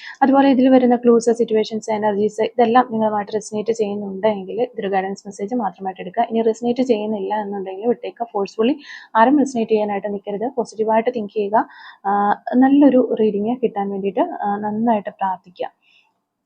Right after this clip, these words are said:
അപ്പോ ഇതാണ് നമുക്ക് കിട്ടിയിരിക്കുന്ന ഒരു സ്പ്രെഡ്. അപ്പോ ഈ ഒരു സ്പ്രെഡിൽ നമ്മൾ നോക്കുമ്പോൾ നമുക്കിവിടെ കാണാനായിട്ട് സാധിക്കുന്ന ആ ഒരു വ്യക്തിയുടെ എനർജി എന്ന് പറഞ്ഞു കഴിഞ്ഞാൽ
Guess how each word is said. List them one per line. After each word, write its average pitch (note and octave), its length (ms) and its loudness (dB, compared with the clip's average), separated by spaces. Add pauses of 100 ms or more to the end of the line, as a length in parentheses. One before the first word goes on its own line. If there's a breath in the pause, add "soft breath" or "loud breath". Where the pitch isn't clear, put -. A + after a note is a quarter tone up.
(320)
അപ്പോ D#4 220 2
ഇതാണ് C4+ 340 6
നമുക്ക് B3 360 2
കിട്ടിയിരിക്കുന്ന A3 420 -2
ഒരു G#3+ 100 -2
സ്പ്രെഡ്. F#3+ 480 -4 (440 soft breath)
അപ്പോ D#4+ 180 4
ഈ D#4 140 6
ഒരു D#4 80 6
സ്പ്രെഡിൽ C4 460 6
നമ്മൾ B3 220 6
നോക്കുമ്പോൾ A3 520 2
നമുക്കിവിടെ A3 360 0
കാണാനായിട്ട് G#3+ 480 0
സാധിക്കുന്ന G3 600 -2 (100)
ആ A3 40 2
ഒരു A3+ 180 6
വ്യക്തിയുടെ A#3 840 2
എനർജി G#3+ 640 0
എന്ന് F#3+ 220 -10
പറഞ്ഞു F3+ 220 -6
കഴിഞ്ഞാൽ F3+ 280 -4